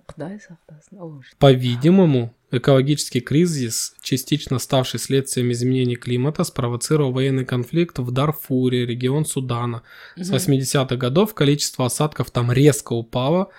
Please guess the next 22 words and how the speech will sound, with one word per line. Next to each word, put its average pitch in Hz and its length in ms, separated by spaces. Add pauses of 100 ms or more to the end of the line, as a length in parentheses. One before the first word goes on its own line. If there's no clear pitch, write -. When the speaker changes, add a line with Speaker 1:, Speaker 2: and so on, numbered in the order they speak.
(280)
Speaker 2:
воды 139 360
и - 20
еды 135 300
перестало 127 520
хватать 131 420
на 120 100
всех. - 440
В 143 40
две 131 160
тысячи - 280
третьем 131 360
году 131 260
в - 60
стране 143 340
разразилась 123 580
война 127 360
за 127 140
ресурсы 139 600
между 120 320
арабскими 170 520
скотоводами, 139 680
кочевниками 160 800